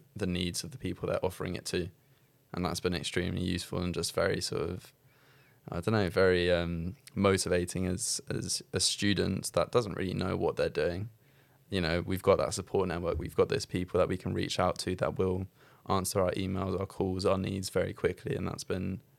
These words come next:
felt, I think, across the board, across the, the su-, the Summer Accelerator program. I think you can agree, Berta.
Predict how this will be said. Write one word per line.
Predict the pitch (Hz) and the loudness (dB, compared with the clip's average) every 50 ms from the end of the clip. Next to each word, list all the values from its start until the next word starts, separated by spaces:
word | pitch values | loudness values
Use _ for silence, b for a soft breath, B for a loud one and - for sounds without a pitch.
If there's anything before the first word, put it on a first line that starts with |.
| _ | _
felt, | _ - - - 95 90 90 - - - - - - _ _ _ _ _ - | _ -4 0 2 4 4 2 0 -4 -6 -6 -10 -16 _ _ _ _ _ -10
I | 90 | -10
think, | 90 - - 95 95 95 - - - - _ _ _ - | -8 -6 -6 -6 -6 -6 -8 -12 -16 -20 _ _ _ -8
across | - - - 107 92 - - | -8 -2 0 0 0 0 -2
the | 95 | -4
board, | 92 - 98 95 92 | -2 -2 0 0 0
across | 90 - - 95 92 - | -2 -2 -2 -4 -4 -4
the, | - - - 95 - - - 113 - b b b b b b b b b b b - | -4 -4 -2 -2 -2 -2 -4 -6 -8 b b b b b b b b b b b -6
the | - - | -2 0
su-, | - - 90 - - 69 92 | 4 4 4 2 2 -2 -2
the | - - | -2 0
Summer | - - 95 90 90 | 2 2 2 2 2
Accelerator | 87 - - 92 90 90 90 90 - | 0 0 0 0 2 0 0 -2 -4
program. | - - 95 92 92 95 92 92 | 0 2 2 2 4 2 0 0
I | 87 | -2
think | 87 - 104 104 | -2 -4 -4 -4
you | 104 | -4
can | - - 95 | -4 -4 -4
agree, | 92 92 - 98 95 95 90 | -4 0 0 2 2 2 2
Berta. | - 98 95 95 - - 101 95 104 | 2 2 2 0 0 0 0 -2 -2